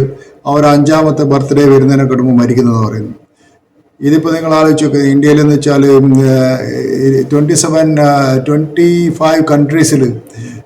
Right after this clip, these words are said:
ഈ ആഫ്രിക്കയിലുള്ള, സബ്സാഹറൻ ആഫ്രിക്കയിലുള്ള ഇരുപത്തഞ്ച് രാജ്യങ്ങളെടുത്താൽ, ഏഹ്, ആവറേജ് ലൈഫ് എക്സ്പെക്ടൻസി, എക്സ്പെക്ട്-, എക്സ്പെക്ടൻസി only ഫിഫ്റ്റി ഇയേഴ്സ് എന്ന് പറയും.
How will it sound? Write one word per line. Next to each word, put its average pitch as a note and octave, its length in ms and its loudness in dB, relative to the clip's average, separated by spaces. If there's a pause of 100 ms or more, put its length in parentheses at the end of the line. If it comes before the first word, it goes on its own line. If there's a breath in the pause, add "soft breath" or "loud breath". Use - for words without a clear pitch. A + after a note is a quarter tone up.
ഈ C#3 180 2
ആഫ്രിക്കയിലുള്ള, D3 880 0
സബ്സാഹറൻ D3 560 -2
ആഫ്രിക്കയിലുള്ള C#3 600 -2 (640)
ഇരുപത്തഞ്ച് D#3 600 -4
രാജ്യങ്ങളെടുത്താൽ, C#3+ 1000 0 (560 loud breath)
ഏഹ്, C3+ 360 0
ആവറേജ് E3 680 0
ലൈഫ് D3+ 360 0
എക്സ്പെക്ടൻസി, D#3 760 -6
എക്സ്പെക്ട്-, C#3 920 -2 (220)
എക്സ്പെക്ടൻസി C#3+ 640 -4
only C3+ 340 0
ഫിഫ്റ്റി C3 300 -4
ഇയേഴ്സ് C3 340 2
എന്ന് A2 120 -4
പറയും. - 200 -12